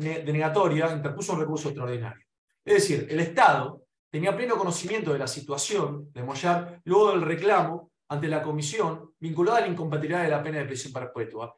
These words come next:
y a la incompatibilidad de la, de la, de la pena perpetua con la Convención Americana y con la Constitución. Entre otras palabras, el Estado, creemos que tuvo la oportunidad de remediar la situación y no hizo ningún esfuerzo por ello.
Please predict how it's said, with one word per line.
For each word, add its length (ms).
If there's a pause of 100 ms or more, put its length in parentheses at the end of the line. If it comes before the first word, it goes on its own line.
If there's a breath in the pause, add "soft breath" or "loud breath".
(140 soft breath)
y 360 (140)
a 80
la 80
incompatibilidad 560
de 120
la, 220
de 80
la, 180
de 200
la 100
pena 180
perpetua 380
con 100
la 100
Convención 440
Americana 420
y 60
con 80
la 100
Constitución. 580 (440 loud breath)
Entre 200
otras 200
palabras, 320
el 60
Estado, 720
creemos 300
que 100
tuvo 220
la 80
oportunidad 480
de 60
remediar 340
la 80
situación 840 (100)
y 80
no 80
hizo 160
ningún 280
esfuerzo 440
por 120
ello. 340